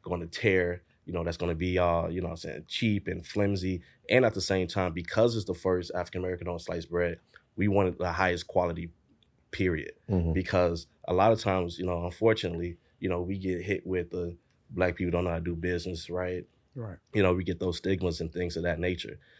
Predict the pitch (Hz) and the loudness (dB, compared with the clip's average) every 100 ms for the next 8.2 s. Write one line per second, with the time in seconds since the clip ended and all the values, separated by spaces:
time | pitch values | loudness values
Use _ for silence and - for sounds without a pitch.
0 | _ - 90 92 101 - 107 101 - 90 | _ 2 2 4 0 0 2 2 0 -2
1 | 90 98 85 82 90 90 80 78 85 82 | 0 -2 -2 -2 0 0 0 -4 -4 -2
2 | 92 90 78 - _ _ _ _ - 95 | -2 -2 -4 -14 _ _ _ _ 0 4
3 | 90 87 - 92 87 80 - 95 - 113 | 4 2 0 0 0 -2 0 4 6 6
4 | 117 107 110 101 92 - _ _ _ _ | 4 2 4 2 0 -4 _ _ _ _
5 | _ - 113 92 82 - 120 95 87 - | _ 0 4 4 2 4 6 6 4 -2
6 | 95 87 87 98 90 87 - 92 87 90 | 0 0 2 2 2 0 -2 0 0 -4
7 | 87 _ _ _ _ _ - 92 90 85 | -8 _ _ _ _ _ 2 4 4 0
8 | - 92 | 0 -2